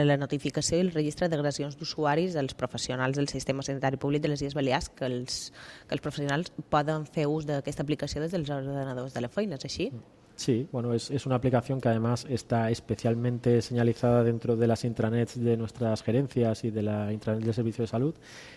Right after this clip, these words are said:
Speaker 2: de manera que es muy fácilmente accesible para todos los profesionales. Además, se hacen campañas de concienciación y de información para que todos la conozcan y es un, em, mecanismo de recogida de información, además, bastante rápido.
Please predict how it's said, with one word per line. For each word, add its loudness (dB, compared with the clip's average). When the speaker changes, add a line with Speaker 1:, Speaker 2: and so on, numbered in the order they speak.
Speaker 2:
de 0
manera 4
que 2
es -2
muy 0
fácilmente 0
accesible 2
para 2
todos 0
los -2
profesionales. 0
Además, 0
se 2
hacen 2
campañas 0
de 0
concienciación -2
y 2
de 2
información -4
para -2
que -6
todos -2
la 2
conozcan -4
y 4
es 4
un, -2
em, 0
mecanismo 0
de 4
recogida 2
de 4
información, -2
además, -2
bastante 0
rápido. -2